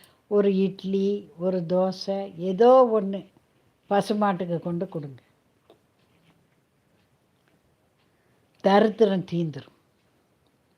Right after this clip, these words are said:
பூஜை பொருள்கள் கடையில கோமியம் கிடைக்கும்,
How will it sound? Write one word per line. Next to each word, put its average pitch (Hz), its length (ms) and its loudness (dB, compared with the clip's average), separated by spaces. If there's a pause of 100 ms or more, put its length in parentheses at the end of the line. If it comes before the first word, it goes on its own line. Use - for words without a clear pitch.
(1040)
பூஜை 240 400 4
பொருள்கள் 202 520 0
கடையில 196 800 -2 (120)
கோமியம் 214 540 2
கிடைக்கும், 160 440 -8